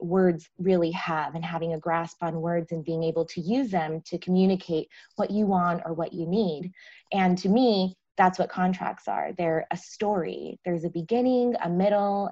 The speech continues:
and an end. And I love being part of that writing and creation process.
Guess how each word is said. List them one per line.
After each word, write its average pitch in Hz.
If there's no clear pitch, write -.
and 165
an 165
end. 175
And 190
I 185
love 185
being 180
part 175
of 165
that 165
writing 160
and 151
creation 151
process. -